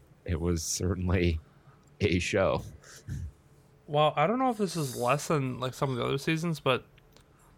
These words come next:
Speaker 2: uh, Archer season ten only had nine episodes.
Speaker 1: Yeah, most of the more recent ones have only been, like, nine, uh, like, max ten.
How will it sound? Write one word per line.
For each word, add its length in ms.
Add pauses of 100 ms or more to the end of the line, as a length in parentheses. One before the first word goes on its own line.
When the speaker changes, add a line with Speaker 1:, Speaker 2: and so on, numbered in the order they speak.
(160)
Speaker 2:
uh, 380 (120)
Archer 440
season 380
ten 220
only 160
had 140
nine 300
episodes. 680 (1800)
Speaker 1:
Yeah, 340
most 260
of 100
the 220
more 220
recent 300
ones 240
have 80
only 220
been, 180
like, 180
nine, 380
uh, 200
like, 280
max 420
ten. 400